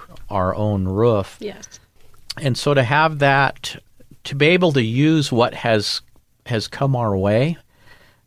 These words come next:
Speaker 1: uh, the benefits of how things played out, and then to be able to share that in a multi-generational setting like that has been a real blessing for us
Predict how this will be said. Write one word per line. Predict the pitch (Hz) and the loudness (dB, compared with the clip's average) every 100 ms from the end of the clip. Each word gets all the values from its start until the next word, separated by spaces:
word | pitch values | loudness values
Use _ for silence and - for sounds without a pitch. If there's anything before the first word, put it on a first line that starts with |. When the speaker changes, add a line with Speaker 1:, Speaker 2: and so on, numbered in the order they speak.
| - | -10
Speaker 1:
uh, | 92 92 | -6 -6
the | - 104 | -6 -6
benefits | 101 117 131 - 135 - | 0 0 0 0 -2 0
of | 117 104 | -4 -4
how | - 117 117 | 0 0 0
things | - 131 120 - | 0 -2 -2 -6
played | - 117 107 104 | -4 -2 0 0
out, | 98 110 117 - | 0 0 0 -4
and | 107 107 | -2 0
then | 123 | 0
to | 120 | -2
be | 120 117 | -2 -2
able | 110 | 0
to | 95 | -2
share | - 110 117 | 0 0 0
that | 123 127 135 - - _ _ _ _ _ - | 0 0 0 -2 -18 _ _ _ _ _ -10
in | 113 | -4
a | 107 | -2
multi-generational | 101 110 107 110 101 110 104 107 107 - 107 95 - | 0 0 0 -4 0 0 0 0 -2 -2 -2 -4 -6
setting | - - 123 123 127 | -8 -2 0 2 0
like | 131 131 127 - | 0 -2 -2 0
that | 123 127 127 | 0 2 0
has | 113 107 | -4 -4
been | - 120 | 0 0
a | 117 | 2
real | 110 110 | 2 2
blessing | 104 110 - 117 101 | 2 2 0 -4 -4
for | - - | -4 -2
us | 120 127 123 - | 0 0 -2 -6